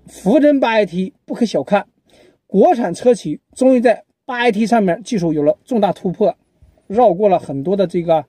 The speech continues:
什么技术壁垒，懂的大家都懂啊，是绝对不容易的。希望大家不要贬低它，并且这款变速箱使用的目前来看是不错的，平顺性啊、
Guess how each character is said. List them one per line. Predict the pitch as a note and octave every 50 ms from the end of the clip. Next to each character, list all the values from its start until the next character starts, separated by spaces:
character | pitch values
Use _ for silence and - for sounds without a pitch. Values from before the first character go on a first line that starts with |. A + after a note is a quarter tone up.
| _ _ _ _ _ _
什 | _ - C#3+
么 | D3+ D#3+ E3 - _ _ _ -
技 | - A#3+ F#3
术 | F3
壁 | G3+ G#3 B3 A#3
垒， | G3 - - C3 C3+ - _ _ _ _ _
懂 | - D#3 D#3
的 | F3+
大 | G3+
家 | F#3 F3
都 | F3 F#3 F#3+ F#3
懂 | G3 E3+ -
啊， | D3+ C#3+ - - _ _ _ _ _ _ _
是 | - - A3+
绝 | F3 - - F3+
对 | F#3+ C4+ A#3+
不 | A3 - B3+
容 | F#3+ D3 C3+ D3+ A3+
易 | G#3+
的。 | E3+ E3 B2+ - _ _ _ _ _ _ _ _ _ _ _
希 | - - C4+
望 | B3+ A#3+
大 | B3 B3+
家 | A3+ A#3 G#3
不 | - - G#3+
要 | A#3 B3+ G#3
贬 | - - F#3 C3+ A#2+
低 | C3 D#3 E3+
它， | D3+ D3+ C#3 - _ _ _ _ -
并 | C#4+ B3+
且 | G3 F3 D#3
这 | - C#4
款 | G#3+ F3 D#3+
变 | G3+ A#3+ A3
速 | G#3+
箱 | F3 G3 G3+ G#3
使 | F3+ - - - D#3
用 | F#3 A3+ G#3+
的 | F#3 F3+
目 | C#4+ C#4+ C#4 B3 G3+
前 | C3 D3+ D3+ G#3
来 | A3+ F#3+ D#3+
看 | - - G3+ D#3+
是 | - F3
不 | - - E3 D3+
错 | D#3+ F3 E3+
的， | D#3+ C3+
平 | - - - E3 E3
顺 | A3 A#3
性 | F3+ - A#3 G#3
啊、 | F3+ E3+